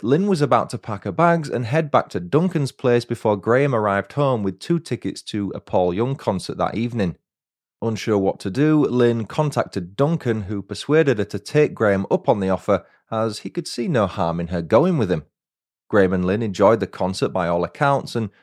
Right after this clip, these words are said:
spent some time backstage after the gig chatting with Paul and other pop stars. Within a couple of hours, tragedy would strike. A heated argument back at Graham's bungalow,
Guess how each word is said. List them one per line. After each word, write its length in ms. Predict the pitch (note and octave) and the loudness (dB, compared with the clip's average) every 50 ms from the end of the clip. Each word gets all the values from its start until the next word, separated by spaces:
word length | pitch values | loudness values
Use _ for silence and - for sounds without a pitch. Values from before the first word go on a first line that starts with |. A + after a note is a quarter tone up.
| _ - | _ -12
spent 260 | - - C3+ A2+ F2 | -4 -2 -2 -2 -2
some 140 | - G#2 F#2 | -4 -8 -6
time 260 | - - G#2+ G#2 G2 | 0 2 2 2 4
backstage 640 | F2 F#2+ - - - - - G2 F#2 F#2+ F#2 - - | 2 0 0 -2 -6 -6 -2 0 2 2 0 0 -2
after 300 | - B2+ D3+ - - - | -2 -2 -2 -2 -4 -2
the 120 | G2+ G2+ F#2+ | -2 -2 -2
gig 280 | E2+ G#2 G#2+ G#2 G#2 | -2 -4 -4 -4 -6
chatting 320 | - - - A2+ - G#2+ G2+ | -6 -2 -2 0 0 0 -2
with 220 | F#2+ F#2 - _ | -4 -4 -6 _
Paul 360 | - - C3 B2+ B2+ B2 A#2 F2+ | 0 2 4 4 4 4 2 2
and 180 | B2+ C3 - | -2 -2 -4
other 180 | - F2+ F2 F2+ | -4 -6 -6 -6
pop 300 | - - - - - - | -4 0 -2 -2 -2 -2
stars. 460 | - A2+ G#2+ F#2+ F2+ F2 - - - _ _ _ _ _ _ _ _ _ _ - G2 | -4 -2 0 0 0 -2 -4 -8 -14 _ _ _ _ _ _ _ _ _ _ -10 -8
Within 180 | F#2+ F#2 F2+ | -6 -4 -4
a 80 | F2 E2+ | -6 -6
couple 300 | - - F#2 - F#2+ F#2+ | -8 -10 -10 -6 -4 0
of 80 | F2 | 2
hours, 480 | G#2+ A#2 B2+ B2 A2 G#2 G2+ G2 - - _ _ _ _ _ - | 4 4 4 4 4 2 0 -4 -8 -14 _ _ _ _ _ -10
tragedy 520 | - - B2+ A#2 A2 G2+ E2+ F2 E2 D#2 - _ | -4 -2 -2 -2 -2 -2 -2 -2 -2 -2 -6 _
would 180 | - F2 E2+ - | -10 -10 -10 -10
strike. 580 | - - - G#2 G#2 A2 G2 - - - _ _ _ _ _ _ _ _ _ _ _ _ _ _ _ - | -8 -4 0 0 2 0 0 -4 -8 -16 _ _ _ _ _ _ _ _ _ _ _ _ _ _ _ -10
A 80 | A2+ G2+ | -10 -10
heated 420 | - - F3+ F3+ E3+ - D3+ C#3 | -6 -4 -2 -2 0 0 2 4
argument 480 | C#3+ D3+ D#3+ E3+ C#3 B2 G2+ F#2 - - | 4 4 4 2 2 0 -2 -2 0 0
back 300 | B2 B2+ C3+ - - - | 0 0 0 0 -4 -2
at 160 | G2+ G#2 F#2+ E2 | -2 -2 -2 0
Graham's 360 | A2 A2 G2 F#2+ F#2+ F#2 F2 | 2 2 4 4 2 -2 -2
bungalow, 720 | F2 - B2 D3 D#3 C#3 A2+ F2 E2 E2+ G2+ B2 C3 | 0 2 2 2 2 0 0 2 2 2 2 2 0